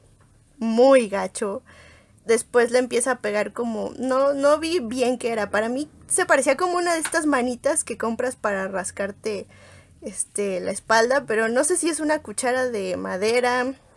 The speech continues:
le empieza a dar así muy duro. Em, el gato se ve que ya está muy mal herido porque no se puede ni mover. Hubo una, una ocasión solamente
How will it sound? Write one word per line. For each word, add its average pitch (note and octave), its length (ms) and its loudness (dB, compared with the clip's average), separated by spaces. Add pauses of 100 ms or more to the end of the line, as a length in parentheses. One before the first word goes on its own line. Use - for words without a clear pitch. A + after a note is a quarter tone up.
(240)
le A3 200 -4
empieza A#3 360 0
a - 20 4
dar C4 160 2
así A#3+ 220 -4
muy A#3 260 -2
duro. A3+ 400 -2 (640)
Em, A3 560 -2
el B3 220 2
gato D#4 640 0 (360)
se A#3+ 180 2
ve C4 160 6
que E4+ 120 -4
ya D#4+ 80 2
está C4+ 260 0
muy C4+ 180 0
mal B3 220 -2
herido A3 380 -4
porque G#3 640 -6
no A3+ 160 -2
se D4 120 -4
puede C4+ 360 2
ni B3+ 120 -2
mover. G3 440 -4 (600)
Hubo C4+ 400 8
una, C4 640 2
una C#4+ 280 4
ocasión A#3 460 -2
solamente A#3+ 640 -2